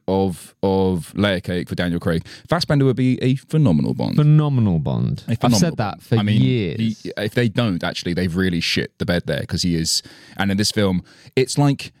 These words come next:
Speaker 1: it's stylized. It's a very slow burn intro, which I
Speaker 2: Mm.
Speaker 1: love.
Speaker 2: Mm-hmm.
Speaker 1: Like, you are, the action sequences are fucking good.
Speaker 2: Good,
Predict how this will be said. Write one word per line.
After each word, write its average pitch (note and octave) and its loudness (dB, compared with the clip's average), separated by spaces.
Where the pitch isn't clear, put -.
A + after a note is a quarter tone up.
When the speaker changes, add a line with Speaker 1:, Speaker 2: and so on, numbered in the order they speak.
Speaker 1:
it's - 0
stylized. G3 2
It's - 0
a G#2+ 0
very A2+ 0
slow G#2+ 2
burn G2 2
intro, E2+ 2
which E2 -2
I B2 6
Speaker 2:
Mm. B2 4
Speaker 1:
love. F#2 -6
Speaker 2:
Mm-hmm. A#2 4
Speaker 1:
Like, F#2 -2
you G#2+ 4
are, G2+ 2
the B2+ 2
action C3+ -4
sequences G2 -4
are D2+ -8
fucking E2+ -4
good. D2 0
Speaker 2:
Good, G#2 0